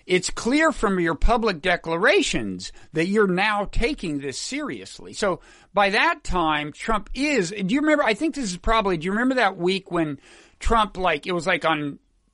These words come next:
Thursday or something, he comes out and says one thing about it, and everybody goes, "That's not enough." And so then the next day,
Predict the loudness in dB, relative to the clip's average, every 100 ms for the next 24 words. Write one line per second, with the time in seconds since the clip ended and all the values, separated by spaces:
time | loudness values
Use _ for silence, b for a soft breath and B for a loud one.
0 | _ 2 4 4 4 4 4 0 0 0
1 | 0 0 -2 2 2 2 2 2 -2 -4
2 | -4 0 0 0 0 0 2 2 2 -2
3 | -4 -2 0 0 2 0 0 0 0 0
4 | 0 -2 -4 -4 -2 -2 -2 0 0 0
5 | 0 4 4 4 0